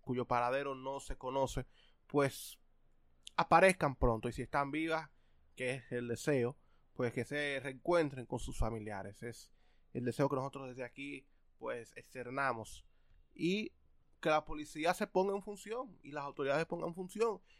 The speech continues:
Y si lo están haciendo, pues que metan más la mano porque, señores, ya está, eh, eh, es alarmante ya, es muy alarmante,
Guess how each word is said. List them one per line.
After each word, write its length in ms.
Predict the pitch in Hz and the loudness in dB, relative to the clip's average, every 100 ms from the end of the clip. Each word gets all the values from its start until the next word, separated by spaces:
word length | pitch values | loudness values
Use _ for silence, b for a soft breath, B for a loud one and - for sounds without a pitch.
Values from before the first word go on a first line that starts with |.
| - | -18
Y 140 | - 180 | -10 -8
si 120 | 190 | -4
lo 80 | 175 | -4
están 240 | - 202 | 2 4
haciendo, 360 | 240 208 220 285 | 4 0 -4 0
pues 160 | 180 - | -2 -2
que 140 | 147 | -8
metan 480 | 127 120 127 127 151 | -6 -4 -4 -4 -6
más 220 | 170 180 | -6 -8
la 100 | 214 | -8
mano 320 | 208 185 220 - | -6 -8 -8 -10
porque, 500 | 156 170 - 131 110 _ _ _ _ | -10 -10 -12 -12 -12 _ _ _ _
señores, 520 | - 127 170 151 117 | -8 2 4 4 0
ya 400 | 123 131 156 - - | 2 4 4 2 -6
está, 680 | - - _ - 143 180 - - _ - _ _ _ - _ _ _ _ _ - - - | -20 -20 _ 0 0 0 -4 -12 _ -20 _ _ _ -20 _ _ _ _ _ -20 -20 -12
eh, 220 | 127 127 | -8 -8
eh, 260 | 135 - - | -8 -10 -6
es 240 | 143 143 - | -4 -4 2
alarmante 640 | 160 175 165 165 208 143 | 6 6 8 6 6 0
ya, 240 | 131 131 - | 2 2 2
es 180 | 135 147 | -6 0
muy 160 | 180 | 2
alarmante, 640 | 220 143 127 143 80 120 | 2 -2 0 -2 -2 -12